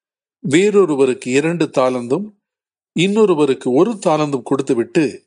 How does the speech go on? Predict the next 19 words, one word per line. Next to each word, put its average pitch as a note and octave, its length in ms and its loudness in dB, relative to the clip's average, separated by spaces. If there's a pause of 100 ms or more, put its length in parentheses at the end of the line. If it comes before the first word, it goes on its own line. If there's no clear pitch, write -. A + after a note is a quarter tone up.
நெடும் F3 400 -2
பயணம் C3 380 -2
மேற்கொண்டார். A#2 600 -2 (2000)
ஐந்து A3+ 340 0
தாலந்தை G#3 440 0
பெற்றவர் D3 480 0
போய் D3 300 0
அவற்றை C3 400 -2
கொண்டு C3+ 420 -2
வாணிகம் D3 480 -2
செய்து E3 580 -4 (500)
வேறு F#3 420 2
ஐந்து G3+ 340 0
தாலந்தை C3+ 500 -2
ஈட்டினார். B2+ 480 -6 (840)
அவ்வாறே D3+ 540 0
இரண்டு G3+ 480 0
தாலந்து F#3+ 360 0
பெற்றவர் C3 580 -2